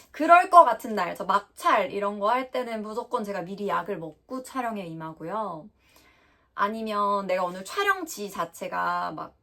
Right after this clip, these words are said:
꽃이 많아. 그래도 먹고요. <laughs> 뭐, 뭐 고양이도 마찬가지입니다.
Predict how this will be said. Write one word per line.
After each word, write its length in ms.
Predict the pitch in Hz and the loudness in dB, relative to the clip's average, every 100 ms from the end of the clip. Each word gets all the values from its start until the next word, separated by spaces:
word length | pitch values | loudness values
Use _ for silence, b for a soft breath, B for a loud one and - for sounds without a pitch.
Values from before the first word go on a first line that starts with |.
| _ _ _ _ _ _ _ _ _ | _ _ _ _ _ _ _ _ _
꽃이 240 | 392 - - | 0 2 4
많아. 380 | 202 - 180 196 _ _ _ _ _ _ | 4 2 -10 -14 _ _ _ _ _ _
그래도 360 | - 320 285 254 | -4 -2 0 2
먹고요. 680 | 170 - 180 202 208 180 175 | 0 -2 2 4 6 2 -2
<laughs> 600 | - 202 - _ _ - | -6 -10 -16 _ _ -14
뭐, 560 | 196 180 175 175 165 | -8 -8 -8 -10 -10
뭐 120 | - 196 | -12 -2
고양이도 540 | 277 320 330 302 247 | 6 8 6 2 0
마찬가지입니다. 1080 | 170 - 220 196 170 - 156 147 147 147 | -2 -4 -6 -4 -6 -8 -14 -16 -16 -16